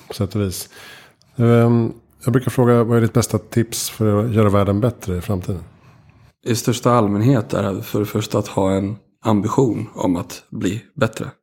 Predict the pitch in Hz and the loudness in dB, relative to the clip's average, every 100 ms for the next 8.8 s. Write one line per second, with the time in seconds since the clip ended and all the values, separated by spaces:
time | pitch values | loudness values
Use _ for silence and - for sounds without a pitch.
0 | _ _ _ _ _ _ _ _ _ _ | _ _ _ _ _ _ _ _ _ _
1 | _ _ - 110 98 95 - 110 113 - | _ _ -6 -4 -4 -6 -4 -4 -4 -2
2 | 117 127 135 143 147 139 117 120 113 120 | -2 0 2 2 2 0 2 2 2 2
3 | 110 - 107 - 104 101 104 104 101 95 | 2 0 -2 -2 -2 0 0 -2 -2 -4
4 | - _ - 113 110 107 - 104 98 95 | -8 _ -6 0 2 0 -2 -4 -4 -6
5 | - - 104 101 101 113 _ _ _ _ | -8 -8 -6 -4 -6 -10 _ _ _ _
6 | _ _ _ _ _ _ 143 107 104 107 | _ _ _ _ _ _ 0 2 2 2
7 | 104 120 113 101 107 104 107 104 101 104 | 2 2 2 0 -2 -4 -2 -2 -2 -4
8 | 104 104 - 123 - - 87 | -2 -4 -2 -4 -4 -8 -8